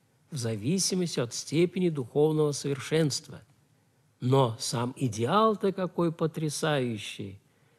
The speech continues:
к которому устремлена вся жизнь мира и все бытие человека. Идеал какой? Халкидонский. Когда будет,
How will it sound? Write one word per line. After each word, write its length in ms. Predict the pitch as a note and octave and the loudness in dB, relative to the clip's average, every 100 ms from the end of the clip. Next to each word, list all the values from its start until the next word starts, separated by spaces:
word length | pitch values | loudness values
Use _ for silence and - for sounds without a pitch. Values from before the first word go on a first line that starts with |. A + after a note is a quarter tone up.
| _ _ | _ _
к 40 | - | -2
которому 440 | C#3 D#3 D3+ C#3 | 0 4 4 4
устремлена 840 | D3 - D3+ D3 C#3+ D3 F3+ D#3+ | 2 2 0 2 4 4 4 2
вся 460 | C3+ - F#3+ G3+ F3+ | -2 -2 2 4 2
жизнь 640 | C3+ A2+ A3 F#3+ A2+ F#2+ F#2 _ _ _ _ - | 0 2 2 2 0 -4 -8 _ _ _ _ -6
мира 580 | C3 D#3 A3 F#3 G#2 E2 - _ _ _ _ _ _ - | 2 4 6 6 2 -4 -20 _ _ _ _ _ _ -2
и 200 | E3 E3 | 2 2
все 340 | - - G#3 | 0 2 4
бытие 460 | F3+ E3+ - D3 D3 | 4 2 0 0 0
человека. 720 | - C#3 B2 A2 F#2+ - - - _ _ _ - | 0 -2 -2 -2 -6 -10 -20 -20 _ _ _ -6
Идеал 380 | C3+ A#2+ B2 A2+ | 0 2 2 0
какой? 440 | A#2+ - A#2+ F#2+ - _ | -6 -4 -6 -6 -12 _
Халкидонский. 1400 | - - A#2 G#2+ - A#2 G2 B2 A2+ G2+ - - F2 E2 _ _ _ _ _ _ _ _ _ _ - - _ | -6 0 0 0 -6 -4 -2 -2 -2 -6 -10 -12 -14 -14 _ _ _ _ _ _ _ _ _ _ -20 -20 _
Когда 360 | B2 A#2 A#2+ A2+ | -4 0 2 2
будет, 400 | A#2+ B2 G#2+ | 0 0 -2